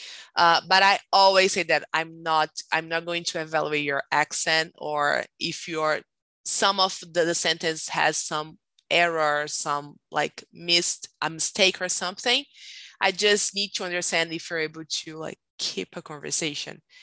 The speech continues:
because I know writing and reading is easier. It is, uh, with English, because we do have a lot of movies and, and books and everything, but sometimes we are not able to,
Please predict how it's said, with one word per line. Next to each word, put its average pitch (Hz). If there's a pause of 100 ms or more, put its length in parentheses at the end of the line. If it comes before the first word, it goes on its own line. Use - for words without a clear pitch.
(120)
because 220
I 214
know 214
writing 190 (240)
and 170
reading 180 (440)
is -
easier. 190 (400)
It 160
is, 190 (560)
uh, 156
with 160
English, 160
because 170
we 190
do 185
have 180
a 175
lot 165
of 165
movies 240
and, 170 (120)
and 160
books 247
and 196
everything, 226 (160)
but 180
sometimes 190
we 185
are 175
not 170
able 165 (160)
to, 156